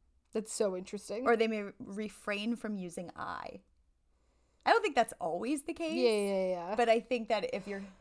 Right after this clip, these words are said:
Speaker 1: I mean, I feel like some people that do a lot of lying,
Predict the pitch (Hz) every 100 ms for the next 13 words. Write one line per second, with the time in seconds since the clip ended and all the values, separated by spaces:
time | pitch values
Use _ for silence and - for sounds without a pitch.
0 | - _ _ _ 381 427 415 539 554 -
1 | 247 269 320 294 240 202 233 226 180 175
2 | 214 196 165 98 202 302 392